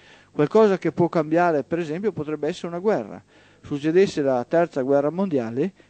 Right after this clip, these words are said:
la gerarchia di oggi verrebbe spazzata via e sostituita da un'altra. I dolori, le, le stragi, le morti che ne seguirebbero sarebbero di un'entità tale che non so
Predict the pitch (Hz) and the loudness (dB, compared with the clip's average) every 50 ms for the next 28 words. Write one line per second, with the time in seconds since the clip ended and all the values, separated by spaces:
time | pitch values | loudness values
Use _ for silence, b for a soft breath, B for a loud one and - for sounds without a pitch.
0 | b - 135 147 156 147 151 165 165 160 151 - - 202 175 143 123 123 139 156 | b -4 0 0 0 2 2 2 0 0 -2 -2 0 2 4 4 4 2 2 4
1 | 151 143 143 151 175 190 156 135 135 151 143 131 101 76 - - _ 160 147 - | 4 4 4 2 0 -2 -2 0 0 0 0 -2 -4 -6 -8 -8 _ -6 -6 -6
2 | - - - 170 139 131 147 165 123 117 147 - - 165 - - 151 135 143 156 | -8 -6 -4 -2 -2 -2 -2 -2 -2 -4 -4 -4 -6 -6 -6 -6 -6 -6 -6 -6
3 | 151 - 147 147 151 160 165 151 127 110 98 - - 104 107 - b b b b | -2 0 0 2 2 0 -2 -4 -4 -6 -8 -12 -14 -16 -16 -18 b b b b
4 | b b b b b _ _ - 147 151 - - - - 165 160 139 156 156 156 | b b b b b _ _ -20 -18 -18 -18 -16 -8 -6 -6 4 8 8 10 12
5 | 180 185 190 175 156 131 123 110 104 - 131 131 139 143 139 135 135 135 135 139 | 12 12 12 10 10 6 2 -2 -4 -4 -2 2 4 6 6 6 6 4 2 2
6 | 131 - - 143 156 160 175 165 135 120 127 131 139 135 151 170 175 160 147 131 | 0 -2 -2 0 2 2 2 2 0 0 -2 -2 0 2 4 4 4 4 2 0
7 | - 135 113 131 127 127 117 - 151 143 139 139 143 151 160 170 180 175 165 - | -4 -8 -8 -8 -8 -8 -10 -10 -4 -2 0 2 2 2 2 0 0 -2 0 -2
8 | 151 135 147 151 143 143 131 135 139 139 143 143 143 135 147 135 139 139 - - | -2 -2 -2 0 0 -2 -2 -2 -4 -6 -6 -6 -8 -8 -8 -8 -8 -8 -4 -2
9 | 139 143 160 180 156 135 139 135 131 120 - 151 151 - | -2 -2 0 -2 -4 -6 -8 -10 -10 -8 -6 -6 -6 -6